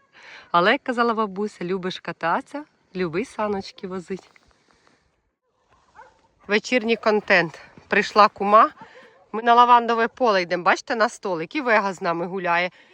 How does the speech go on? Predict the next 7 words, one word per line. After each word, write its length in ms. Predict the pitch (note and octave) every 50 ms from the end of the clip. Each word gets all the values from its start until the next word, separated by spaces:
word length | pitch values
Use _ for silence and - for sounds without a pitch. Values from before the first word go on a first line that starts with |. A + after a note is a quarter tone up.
| _ _ _ _ _ -
Бачите, 540 | F#3+ G3+ B3 D#4+ - - G4 - - G4+ F#4+ _ _ _ _ -
лаванда, 600 | - A#3 A#3 A#3 A#3 C4 C#4+ E4+ G#4+ G4+ F#4+ G4 E4 - - - -
тільки 420 | - - G#4+ A4 G4+ - - F#4
одні 340 | F4+ F4+ B3 D4+ E4+ G4+ F#4 - - - - - - - - _ -
чубчики 560 | - G#4+ A#4+ A#4+ - - G#4+ - - - E4
де-не-де 460 | B3+ E4 F4 E4+ D#4 D4+ B3 F4+ F#4
видно. 460 | E4+ D#4 E4 D#4 D#4 A#3 C4+ D#4 E4+